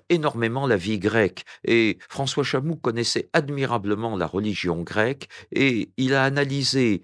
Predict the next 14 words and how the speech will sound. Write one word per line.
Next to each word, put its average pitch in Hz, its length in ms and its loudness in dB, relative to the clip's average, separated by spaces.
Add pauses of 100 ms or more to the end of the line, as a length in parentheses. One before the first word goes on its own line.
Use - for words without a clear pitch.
(160)
des 90 260 2
ex-voto 104 760 0 (200)
de 92 120 -2
ces 92 260 0
offrandes, 107 640 0 (240)
humbles 107 440 2
quelquefois, 104 640 0 (160)
fastueuses 110 640 0
dans 87 140 -2
d'autres 92 340 0
cas, 147 320 0 (340)
qui 151 340 -2 (180)
correspondent 143 920 0 (380)
à 120 320 6